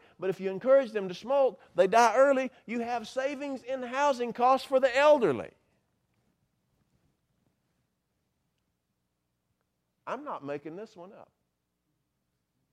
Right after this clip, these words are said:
They said there's a net gain, uh,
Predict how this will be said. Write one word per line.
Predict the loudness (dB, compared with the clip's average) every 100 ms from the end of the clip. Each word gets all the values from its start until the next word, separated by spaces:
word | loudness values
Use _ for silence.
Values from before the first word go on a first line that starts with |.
| _ _ _ _ _ _ _ _ _ _ _ _
They | 6
said | 6 10 8 8
there's | 4
a | 4
net | 6 6 6
gain, | 2 2 0 -6 -10 -18 _ _
uh, | -16